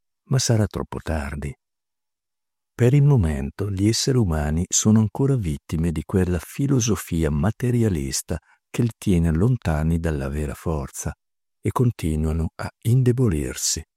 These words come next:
Ma vedrete che nel giro di qualche anno il materialismo sarà rifiutato, cacciato, messo al bando, e nelle università, nelle scuole, nelle famiglie, ovunque,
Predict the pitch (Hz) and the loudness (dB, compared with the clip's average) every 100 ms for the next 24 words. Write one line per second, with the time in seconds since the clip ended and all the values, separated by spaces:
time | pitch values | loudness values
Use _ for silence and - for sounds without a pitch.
0 | _ _ _ _ _ _ _ _ _ 87 | _ _ _ _ _ _ _ _ _ 0
1 | 98 104 113 92 80 73 92 - 85 85 | 2 2 0 0 -2 -2 -4 0 0 0
2 | 80 95 101 90 - 113 147 - 113 78 | 2 2 2 0 -4 -4 -4 -2 0 2
3 | 73 73 80 - 85 76 78 101 117 117 | 0 -2 -4 -4 -2 0 -2 -2 0 2
4 | 120 113 78 76 80 80 - - 80 73 | 2 2 2 0 0 -2 -2 -4 -2 -2
5 | 73 - 76 - 73 65 - - _ _ | -4 -6 -6 -4 -6 -6 -10 -16 _ _
6 | _ _ - 80 - 85 71 - - - | _ _ -10 -8 -2 -2 -2 -6 -12 -14
7 | _ _ _ - 90 104 - 113 98 76 | _ _ _ 0 2 2 2 2 2 0
8 | 65 67 69 - _ _ _ _ _ - | -2 -4 -6 -8 _ _ _ _ _ -4
9 | 78 82 80 82 - 131 139 117 90 80 | 0 0 0 -2 0 2 4 4 2 0
10 | - 87 - 73 69 _ 92 95 90 85 | -2 -2 -4 -8 -8 _ 0 2 2 0
11 | - - 71 69 69 - 82 78 73 - | -2 -2 0 -2 -6 -6 -2 0 -2 -2
12 | 78 69 69 67 71 71 - 85 76 69 | -2 -2 -4 -4 -6 -8 -6 -4 -4 -4
13 | 67 - 87 | -6 -8 -12